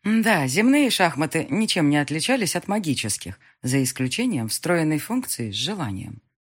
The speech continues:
Фигурки выглядели и ходили знакомо. Это наблюдение позволило мне улыбнуться и почувствовать какую-то ностальгию.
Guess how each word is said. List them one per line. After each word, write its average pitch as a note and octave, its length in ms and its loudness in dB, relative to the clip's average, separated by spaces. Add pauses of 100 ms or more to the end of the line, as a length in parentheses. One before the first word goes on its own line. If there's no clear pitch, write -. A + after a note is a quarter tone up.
(260)
Фигурки E3+ 420 0
выглядели D3+ 520 0
и - 140 -8
ходили D3 380 -4
знакомо. C#3+ 580 -6 (380)
Это B3 180 0
наблюдение E3 540 2
позволило D3 500 0
мне C#3 180 2
улыбнуться C#3 720 -2 (240)
и F3 80 -4
почувствовать G3 560 0
какую-то A3+ 460 -4
ностальгию. F3 720 -8